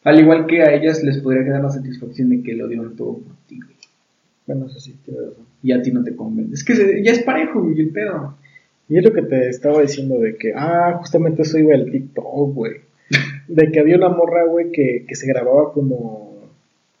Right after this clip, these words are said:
Speaker 2: saliendo con varios vatos y mandando, y bateándolos, güey.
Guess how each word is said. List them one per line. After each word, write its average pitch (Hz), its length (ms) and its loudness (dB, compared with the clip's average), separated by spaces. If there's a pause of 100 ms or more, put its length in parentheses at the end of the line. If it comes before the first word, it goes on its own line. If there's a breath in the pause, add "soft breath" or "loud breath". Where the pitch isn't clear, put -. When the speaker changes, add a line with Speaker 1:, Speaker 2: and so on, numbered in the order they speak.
(1120)
Speaker 2:
saliendo 165 360 2
con 139 160 0
varios 156 300 6
vatos 151 340 2
y - 20 -4
mandando, 139 420 0
y 160 80 4
bateándolos, 139 680 2
güey. 113 200 -6